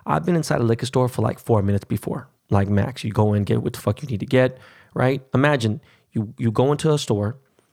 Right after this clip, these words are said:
handle your biz, go get your little fucking, you know, Casamigos, tequila, whatever the fuck it is, and then you leave, okay? And then while you're in there, you know, while you're, you're paying for your fucking shit, maybe you sneeze in the air, who knows, right?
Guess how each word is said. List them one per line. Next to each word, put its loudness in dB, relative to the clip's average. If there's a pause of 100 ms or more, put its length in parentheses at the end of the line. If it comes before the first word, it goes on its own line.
(180)
handle 2
your 2
biz, 0
go -2
get -4
your 0
little 4
fucking, 0 (200)
you 2
know, 6
Casamigos, 2
tequila, 0
whatever 2
the -8
fuck -2
it 0
is, 0 (300)
and 4
then 4
you 2
leave, -2 (680)
okay? 0 (800)
And 4
then 4
while 2
you're 0
in 2
there, 4
you 0
know, 2
while 0
you're, -6
you're -4
paying 2
for -6
your 2
fucking -2
shit, -4
maybe 0
you 0
sneeze -2
in 0
the -2
air, 2
who -2
knows, 0
right? -2